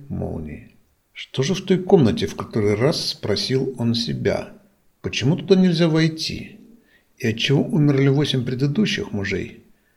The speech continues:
Жёнушка мне про них никогда не рассказывала, а я из вежливости не спрашивал. Вдруг там за дверью ответ. И он встал с постели, зажёг фонарь, поднялся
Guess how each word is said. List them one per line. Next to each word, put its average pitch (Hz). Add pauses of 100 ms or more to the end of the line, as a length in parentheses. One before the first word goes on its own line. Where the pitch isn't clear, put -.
(340)
Жёнушка 156
мне 135
про -
них 170
никогда 120
не 185
рассказывала, 110
а 117
я 165
из 123
вежливости 135
не 135
спрашивал. - (600)
Вдруг 151
там 107
за 113
дверью 95 (420)
ответ. - (1080)
И -
он 110
встал 202
с -
постели, - (720)
зажёг 131
фонарь, 120 (480)
поднялся 151